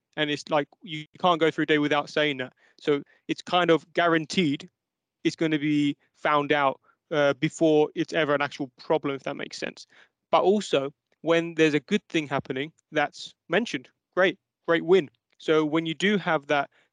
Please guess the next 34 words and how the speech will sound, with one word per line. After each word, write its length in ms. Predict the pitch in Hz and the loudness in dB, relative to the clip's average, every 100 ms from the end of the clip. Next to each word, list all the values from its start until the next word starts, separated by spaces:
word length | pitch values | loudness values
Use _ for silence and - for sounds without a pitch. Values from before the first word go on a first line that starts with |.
| _ | _
feedback 340 | 180 143 143 | -6 -2 -4
session 340 | - 143 - 143 | -4 -6 -6 -4
where, 220 | 139 139 160 | -2 -2 0
"Oh, 160 | 160 | 0
actually, 460 | 160 - 143 151 143 _ _ _ - _ _ _ | -2 -4 -6 -4 -6 _ _ _ -20 _ _ _
right 220 | 147 147 | -4 -2
here, 280 | 156 151 151 - _ | 0 2 2 -2 _
you're 120 | - 160 | -6 -4
not 180 | 160 | -2
doing 320 | 147 156 147 151 - | 0 -2 -2 -10 -8
so 240 | - 151 | 0 2
well 300 | 147 143 127 | 2 0 0
in 120 | 160 147 | -6 -6
this 160 | 143 | -2
area," 320 | 147 143 123 127 _ _ _ _ | 0 0 -2 -8 _ _ _ _
it 140 | - 160 | -8 0
feels 260 | 175 175 | 4 4
a 60 | 151 | 4
bit 280 | - 165 - | 0 -2 -4
softer, 540 | - - 175 - 208 - - | -6 -4 -2 0 0 -2 -4
I 100 | 180 | -2
feel, 300 | 196 202 208 _ - | 0 -2 -2 _ -18
because 320 | - 180 175 | -2 0 2
you're 120 | 165 | 0
having 180 | 165 156 | 0 -4
that 140 | 147 | -6
regular 380 | 147 156 151 147 | -2 -2 -2 -4
interaction, 580 | 143 - 147 143 147 143 | -4 -4 -6 -6 -10 -8
giving 300 | 170 160 151 | -6 -6 -6
the 60 | 139 | -4
good 200 | 156 151 | 0 2
and 180 | 151 | 2
the 60 | 147 | 0
bad. 340 | 143 131 131 | 0 0 -2